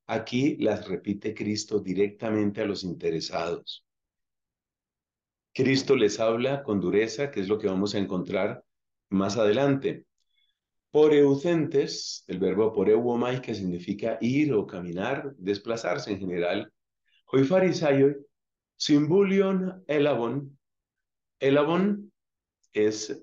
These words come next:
del verbo lambano. Elabon significa, eh, recibir, pero en este caso simbulion es un consejo. Sym, eh, propiamente de la preposición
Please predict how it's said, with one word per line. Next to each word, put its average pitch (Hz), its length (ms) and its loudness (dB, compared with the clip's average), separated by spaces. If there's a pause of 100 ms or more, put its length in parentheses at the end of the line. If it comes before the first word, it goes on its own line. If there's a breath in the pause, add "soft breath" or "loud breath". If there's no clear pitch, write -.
del 101 240 -2
verbo 98 300 0
lambano. 113 720 -2 (1040)
Elabon 117 360 2
significa, 104 840 -4 (260)
eh, 92 300 -10 (240)
recibir, 110 720 -2 (920)
pero 104 260 2
en 101 80 2
este - 280 -2
caso 127 360 -4
simbulion 117 880 0 (180)
es - 380 -2 (720)
un 123 300 -4
consejo. 113 920 -2
Sym, 147 540 0 (840)
eh, 95 140 -2
propiamente 117 640 0
de 98 100 4
la 90 180 -2
preposición 113 960 -4